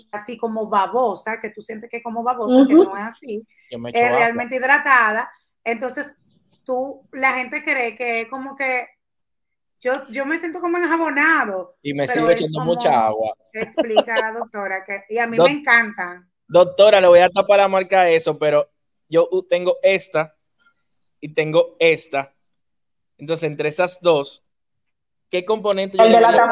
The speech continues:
Speaker 2: tapa azul.
Speaker 3: ¿Eh?
Speaker 2: El de la tapa azul.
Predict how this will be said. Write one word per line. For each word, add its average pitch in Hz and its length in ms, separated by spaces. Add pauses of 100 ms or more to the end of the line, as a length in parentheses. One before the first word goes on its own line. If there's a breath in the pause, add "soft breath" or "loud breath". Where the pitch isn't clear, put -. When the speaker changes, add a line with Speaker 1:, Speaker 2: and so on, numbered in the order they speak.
Speaker 2:
tapa 262 140
azul. 180 600 (960)
Speaker 3:
¿Eh? 196 320 (880)
Speaker 2:
El 220 120
de 220 80
la 214 140
tapa 208 240
azul. 202 400